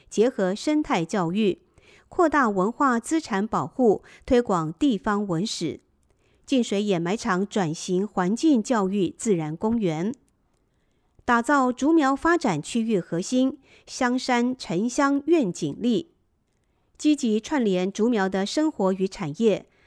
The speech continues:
打造一个与生态、文教、科技共生共荣的永续未来。香山让竹苗更美好。更多政见内容，子琪参选宣言，请扫Q R code。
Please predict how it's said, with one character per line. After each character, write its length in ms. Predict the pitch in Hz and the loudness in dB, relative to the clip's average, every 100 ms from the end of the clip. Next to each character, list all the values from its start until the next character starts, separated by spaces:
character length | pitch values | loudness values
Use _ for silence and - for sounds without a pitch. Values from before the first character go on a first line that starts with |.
| _ | _
打 180 | - 208 | -2 0
造 220 | 247 254 | 0 0
一 160 | 208 254 | 0 -2
个 180 | 277 262 | 0 0
与 220 | 196 160 | 0 -2
生 280 | - 247 254 | -2 -2 -2
态、 320 | - 208 180 - | -2 -2 -4 -4
文 260 | 190 180 233 | -2 0 2
教、 260 | 285 208 | 2 2
科 300 | 185 - 294 | 0 0 0
技 340 | 285 285 180 - - | 2 0 -2 -6 -2
共 200 | 302 233 | 0 2
生 300 | - 247 247 | 0 0 0
共 260 | 320 302 196 | 2 2 2
荣 220 | 160 170 | -2 -2
的 240 | 190 185 - | -2 -2 0
永 280 | 202 151 | 0 0
续 240 | - 254 196 | -4 -2 0
未 240 | 226 226 | 2 0
来。 320 | 165 160 185 - _ _ _ - | 0 -4 -4 -6 _ _ _ -10
香 300 | - 240 254 | -2 0 0
山 320 | 247 226 247 _ | -2 -2 -2 _
让 300 | 233 196 190 | 0 0 -2
竹 220 | - 208 | -2 0
苗 320 | 285 214 196 | 2 2 0
更 240 | 208 349 277 | 0 2 2
美 220 | 180 185 | 0 -2
好。 360 | - 175 - - _ _ _ _ _ _ _ _ | 0 -2 -2 -16 _ _ _ _ _ _ _ _
更 220 | 359 294 | 2 2
多 200 | 247 254 | 4 2
政 240 | 254 339 247 | 2 0 2
见 200 | 254 226 | 0 0
内 160 | 233 | 2
容， 340 | 175 165 175 226 _ _ _ _ | 0 0 -2 -4 _ _ _ _
子 180 | - 190 | -6 -4
琪 340 | 175 - 190 214 | -4 -4 -4 -4
参 260 | - 302 311 | -2 2 2
选 300 | - 175 170 | 0 -4 -4
宣 260 | - 247 | -2 0
言， 360 | 240 175 170 - _ _ _ | 2 0 -2 -6 _ _ _
请 240 | - 220 294 | -4 0 0
扫 280 | 220 147 180 | 0 -4 -4
Q 220 | - 214 | -4 -4
R 140 | 175 | -4
code。 360 | 160 240 190 | -4 0 0